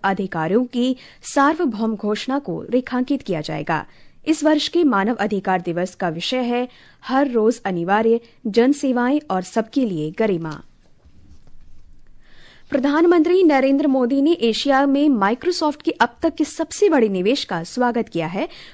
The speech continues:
और आर्टिफिशियल इंटेलिजेंस, एआई में भारत के नेतृत्व को लेकर आशा व्यक्त की है। प्रधानमंत्री ने कहा कि उन्हें इस बात पर खुशी है कि भारत वो स्थान है जहां Microsoft अपना अब तक का सबसे बड़ा निवेश करेगा।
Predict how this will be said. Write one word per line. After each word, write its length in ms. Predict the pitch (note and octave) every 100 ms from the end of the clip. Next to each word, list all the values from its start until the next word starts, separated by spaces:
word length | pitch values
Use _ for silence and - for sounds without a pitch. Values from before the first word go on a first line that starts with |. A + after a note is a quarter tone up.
| -
और 260 | C4 C#4+ -
आर्टिफिशियल 560 | C#4+ F#4 G4 F4+ G4 B3+
इंटेलिजेंस, 680 | A3 G#3 B3 C4 C4+ D#4 -
एआई 340 | A3 A#3+ D4+ D#4
में 220 | C#4+ D4+ - - -
भारत 440 | G3+ G#3+ C4+ F4+
के 160 | - F4+
नेतृत्व 500 | A#3+ G3+ A3+ A#3 B3+
को 120 | A#3
लेकर 340 | A#3 A#3+ B3 D4 - - -
आशा 340 | B3+ C#4 F4+
व्यक्त 240 | C#4+ F3 -
की 200 | - E3+
है। 240 | F3 C#3+ - - - -
प्रधानमंत्री 720 | - G3 G#3 F#3+ F#3+ F#3 F#3+
ने 100 | G3+
कहा 320 | G3 G3 G3+ G3+
कि 140 | A3+
उन्हें 360 | - G3 G#3+ G#3
इस 200 | F#3 -
बात 220 | F3+ F#3
पर 120 | G3
खुशी 420 | G3 F#3+ - B3
है 200 | C#4 C#4+ - - - -
कि 80 |
भारत 400 | B3+ A#3+ D4 F#4+ -
वो 200 | G#3+ D#4+
स्थान 320 | - D#4+ D#4
है 160 | D4+ F4+
जहां 300 | D4+ C#4 D#4
Microsoft 680 | A3 F#3+ C#4 C4+ C#4+ C4
अपना 380 | - A3+ B3 B3+ - - - -
अब 180 | C#4+ -
तक 140 | D#4 D4+
का 100 | D#4+
सबसे 460 | D#4 E4+ E4 -
बड़ा 220 | D4+ G3+ F3
निवेश 340 | F3 D#3+ -
करेगा। 460 | F3 D#3 C#3 -